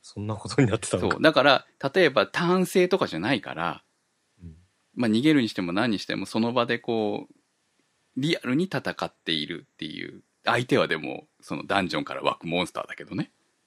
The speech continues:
Speaker 1: うん。
Speaker 2: っていう、その辺の面白さっていうのが、こう、アニメ的な見せ方になっているなっていう感じは受けますよね。で、そこがこう、原作を読むとより深く楽しめるかなっていう気がするので。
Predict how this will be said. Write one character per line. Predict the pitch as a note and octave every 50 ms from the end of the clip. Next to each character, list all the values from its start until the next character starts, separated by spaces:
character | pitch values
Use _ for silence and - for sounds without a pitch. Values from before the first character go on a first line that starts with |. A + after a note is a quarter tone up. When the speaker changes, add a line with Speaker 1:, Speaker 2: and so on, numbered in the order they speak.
| _ _ -
Speaker 1:
う | F#2
ん。 | F2
Speaker 2:
っ |
て | E2+ A2+
い | G2+
う、 |
そ | - - F#3 G3+
の | A3 G#3+
辺 | - A3+ G#3+ G#3 G3
の | G3 F#3+ F#3 F3+ - - - - _ -
面 | - D#3+ F3 F3 E3+
白 | - F3 D#3+ D3
さ | - - F2+ D#2+ - _
っ | _
て | - E2+
い | E2 D#2
う | D#2
の | D2+ D#2
が、 | D#2 E2+ F2 E2 D2+ - _ -
こ | D#2+ D#2+ D#2 D#2+ E2 E2+ - - - - - - - _ _ _ _ _ _ _ _ _ _ _ _ _ -
う、 | - _ _ _ -
ア | B2 C#3
ニ | D#3 D#3
メ | D#3+ D#3
的 | D#3 D#3 - E3
な | D#3+ D3
見 | C3+ C3
せ | - C#3
方 | - B2+ - C#2+
に | C2+ -
な | C#2 -
っ | -
て | - -
い | -
る | - - D2 -
な | F#2+ C#3 D#3+
っ | D#3+
て | _ - -
い | - -
う | _
感 | - - - -
じ | - -
は | - -
受 | - - -
け | -
ま | - -
す | _ -
よ | G2+ A2+
ね。 | C#3 D#3+ - _
で、 | D#3 C#3
そ | - - C3+
こ | - D3 D3+
が | D3+ C#3+
こ | - - D3 C#3 C3 B2 - - _
う、 | _ _ _ _ _ - - - B2+
原 | B2+ B2
作 | C3 C3+ B2+ - B2+
を |
読 | B2 A2+ F#2
む | -
と | - D#2+
よ | D#2+ E2+ F2+ F#2
り | G2 G2 F#2+ F#2 _ _ _ _ _ _ _ _ _ _ _ _ _ _ _ _ -
深 | - - - - -
く | - -
楽 | - E2+ D2+ D2
し | - - F2
め | D#2 D2+
る | D2 -
か | - - -
な | C#2 C#2+ - - -
っ | _ _
て | - E2
い |
う | -
気 | - -
が | - -
す | - - F2
る | D#2+ D#2 D#2
の | D#2 D#2+
で。 | - - - - - -